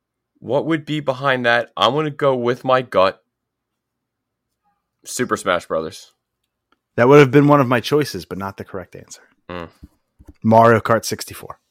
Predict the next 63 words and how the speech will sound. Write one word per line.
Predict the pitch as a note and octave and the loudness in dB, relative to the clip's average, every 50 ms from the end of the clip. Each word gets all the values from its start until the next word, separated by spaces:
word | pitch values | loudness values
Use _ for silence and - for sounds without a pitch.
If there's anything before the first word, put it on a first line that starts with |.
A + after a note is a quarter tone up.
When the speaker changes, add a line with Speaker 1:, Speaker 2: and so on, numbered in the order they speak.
| _ _ _ _ _ _ _ _ - | _ _ _ _ _ _ _ _ -12
Speaker 1:
Uh, | - F#2+ F#2 G2 G2 - _ - | -8 -8 -6 -6 -8 -10 _ -12
there | G2 F#2 | -10 -10
it | F#2+ G#2 | -8 -8
was. | G2+ F#2+ F#2+ G2 G#2 - - - - _ - - | -8 -8 -10 -10 -14 -18 -20 -20 -20 _ -18 -14
Okay. | - D#3+ D3+ E3+ D#3+ D#3+ D3 - - - - - - - | -14 -12 -8 -6 -8 -8 -8 -12 -20 -20 -20 -20 -20 -20
I | - - | -20 -16
figured | - - C3 C3+ C#3 C#3 | -10 -8 -8 -8 -8 -8
it | C#3 | -10
was | C#3 B2 B2+ | -12 -12 -12
one | C3+ D#3 C#3 | -10 -8 -8
of | A#2 G#2+ | -8 -8
'em. | G#2+ G#2+ _ _ _ _ _ _ - | -10 -14 _ _ _ _ _ _ 0
Speaker 2:
Yeah, | A2+ A2+ A2 G2+ | 2 2 2 2
I | G2+ | 0
was | A2 A2 G2 | 0 0 2
gonna | B2 A#2 A#2 | 2 2 2
go | G#2+ A2+ A2 | 4 2 4
Mario | G#2+ A2 A2+ A#2 B2+ B2+ | 4 6 6 6 6 4
Kart | - C3 A#2+ | 4 0 0
sixty-four, | - - C3 - - A2+ - - B2+ A#2 A#2 A2+ - | 0 -2 -4 -4 -6 -10 -4 0 2 2 2 2 2
Ocarina | - A#2 A#2 - - B2 A#2+ A2+ A2 A2+ A2 | 0 0 0 0 0 0 0 0 0 0 0
of | G#2 - | -2 -2
Time, | - A2+ G#2+ G#2+ G2+ | -2 -2 -2 -2 -2
Super | G2+ - - A#2 A2 A#2 | -4 -6 -6 -4 -4 -4
Smash | - - A2+ G#2 G#2 G2 - | -4 -4 -4 -4 -4 -4 -4
Bros., | - A2 G2+ G2 G2 G2 G2 - - - - _ _ _ - | -4 -2 -2 0 -2 -2 -4 -8 -14 -18 -20 _ _ _ -10
uh, | F#2+ F#2 F#2 F#2 - - | -6 -6 -4 -6 -6 -8
or, | F#2 G2 G2 F#2+ F#2+ F2+ F2 - _ _ _ _ _ - | -8 -6 -4 -4 -4 -6 -8 -10 _ _ _ _ _ -10
uh, | F#2 F2 E2+ | -8 -8 -8
Star | - - G#2+ F2 F2 | -8 -8 -8 -8 -8
Fox | - - F2 - - | -10 -12 -14 -14 -14
sixty-four. | - - - - - - - - A2+ - | -16 -18 -18 -18 -20 -20 -20 -16 -10 -4
Speaker 1:
Yeah, | A#2 G#2 F#2 E2+ D2 | -2 -2 -2 -2 -2
I, | D#2 G2 - - | -4 -4 -6 -4
even | C#3+ C#3 C#3+ | -4 -2 -2
if | C3 C3 C3 | -2 0 0
I | A2+ G#2+ | 2 2
asked, | G#2+ G#2+ G#2 - | 2 0 -2 -4
I | G2+ | -6
probably | - - A2+ G2+ G2 G2+ | -4 -2 -2 -4 -4 -4
still | G2 - - G#2+ G2 | -10 -10 -10 -8 -8
would've, | F#2+ F#2+ F#2 F2 | -8 -10 -12 -12
'cause | - G2+ | -8 -4
that | F#2 G2+ G2 | -4 -2 -2
was | G2+ F#2 | -4 -6
my | G2 F#2 F2+ | -6 -8 -8
gut, | F2 E2+ F2 F2 E2+ F2 - - | -8 -8 -6 -6 -6 -6 -6 -10
and | E2 E2 | -14 -14
I | D#2+ D#2 | -12 -12
probably | D2 - E2+ D#2+ D#2+ | -10 -8 -8 -8 -8
would've | D#2+ F2 - | -8 -12 -12
stuck | - E2 D#2 - | -12 -12 -12 -12
with | - - | -12 -12
that | E2 D#2+ D#2+ | -12 -10 -10
anyway. | D#2 D2+ D2+ D2+ C#2+ C#2 | -10 -12 -12 -12 -14 -14
So | - - - | -14 -12 -10
I'm, | F2+ A#2+ - | -10 -6 -4
I'm | D3 F3+ E3+ | -4 -2 0
glad | D3+ E3+ D#3 B2 | 4 4 4 4
I | A2 G#2 | 2 0
took | - G#2+ F2+ | -4 -8 -16
a | F2 | -14
shot. | - - D2+ C#2+ - | -14 -14 -14 -14 -16